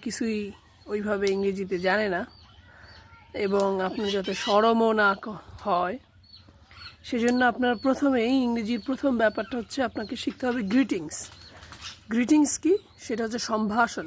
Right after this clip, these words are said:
অর্থাৎ কারোর সাথে দেখা হলে প্রথমে আপনাকে শিখতে হবে সম্ভাষণ। বলতে হবে কি? "আসসালামু আলাইকুম", অথবা হচ্ছে "হ্যালো",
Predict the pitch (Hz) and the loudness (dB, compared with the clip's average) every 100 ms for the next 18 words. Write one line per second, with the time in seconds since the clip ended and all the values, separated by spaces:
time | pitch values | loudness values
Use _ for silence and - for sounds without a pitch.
0 | 165 170 208 - 202 208 254 220 180 214 | -8 -8 -10 -6 -6 -4 -6 -2 -2 2
1 | 254 226 214 - - - - - - 233 | 2 2 -2 -8 -16 -20 -20 -18 -2 0
2 | 240 262 247 247 233 240 233 - 247 254 | 2 2 2 0 -4 -4 -4 -2 -2 -2
3 | - 226 208 190 220 - 160 - - - | -2 -2 0 0 0 -2 -10 -10 -14 -20
4 | - - - 247 247 269 269 269 226 180 | -20 -20 -2 2 4 4 4 0 -4 -6
5 | - - - 247 - 269 254 247 226 226 | -8 -2 0 2 2 0 2 4 4 2
6 | 196 190 208 202 - 190 175 - - - | 0 2 0 -2 -4 -8 -8 -14 -18 -20
7 | - - - 214 214 240 240 226 254 - | -20 -20 -4 -2 2 4 4 2 -2 0
8 | 226 240 233 | 2 4 4